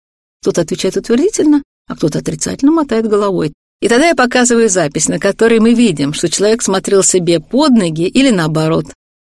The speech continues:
уставился глазами в потолок. Я думаю, что такое поведение вызывается волнением и смущением.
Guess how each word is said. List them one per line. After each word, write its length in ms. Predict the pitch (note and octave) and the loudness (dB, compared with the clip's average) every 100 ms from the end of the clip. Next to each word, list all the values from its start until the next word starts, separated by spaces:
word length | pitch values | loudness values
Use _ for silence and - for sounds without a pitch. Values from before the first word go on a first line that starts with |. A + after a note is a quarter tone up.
| _ - | _ -4
уставился 920 | F3 - - C#4+ C#4+ C4 B3+ - A3+ B3 | -2 -2 -2 0 2 2 0 -2 -4 -4
глазами 560 | A#3 F3 D#3+ F3+ G3+ F3+ | -2 0 2 0 -2 -6
в 100 | - | -6
потолок. 560 | E3+ F3 E3+ E3+ D#3 - _ _ _ _ _ | -6 -2 0 -2 -4 -12 _ _ _ _ _
Я 160 | B3 B3 | 0 4
думаю, 180 | B3 | 4
что 140 | A#3+ - | 4 0
такое 260 | G#3 A3 | -2 0
поведение 680 | G#3+ F#3+ F#3 G3+ F#3 E3+ - _ | 0 0 0 0 0 -4 -6 _
вызывается 560 | F#3 E3+ F#3+ F#3+ F#3 F#3 | -4 0 2 0 0 -2
волнением 680 | F#3 F#3+ G#3 B3+ A#3+ F#3+ F#3+ | -2 0 2 4 4 0 -4
и 40 | |
смущением. 800 | - G#3+ - - G3+ E3 C#3+ - | -2 -2 -2 -2 0 0 -2 -4